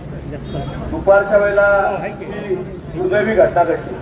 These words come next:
आणि त्यावेळेसपासून तर आतापर्यंत, या क्षणापर्यंत आपण सर्वच लोक व्यथित झालेलो आहोत.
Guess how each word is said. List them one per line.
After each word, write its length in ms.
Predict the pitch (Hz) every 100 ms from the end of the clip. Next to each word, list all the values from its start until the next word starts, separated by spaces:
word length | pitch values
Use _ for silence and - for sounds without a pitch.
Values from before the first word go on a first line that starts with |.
| - 165 165 160 160 160 160 - 170 135 127 127 - - - - - - - - -
आणि 120 | - -
त्यावेळेसपासून 680 | 196 202 208 202 202 226 214 - - - 175 180 - - - - - 170 180 - - - - - - - - -
तर 100 | 196
आतापर्यंत, 720 | 165 170 - 220 202 202 196
या 160 | 180 196
क्षणापर्यंत 580 | 196 - 202 202 605 605 605 605 605 605 605 605 605 605 605 605 605 - - - - - - -
आपण 240 | 151 208 214
सर्वच 380 | 196 190 214 190
लोक 220 | 190 190 214 220 185 - - - - - - - - - - - - - - - -
व्यथित 360 | 123 180 262
झालेलो 300 | 254 175 170
आहोत. 200 | 170 127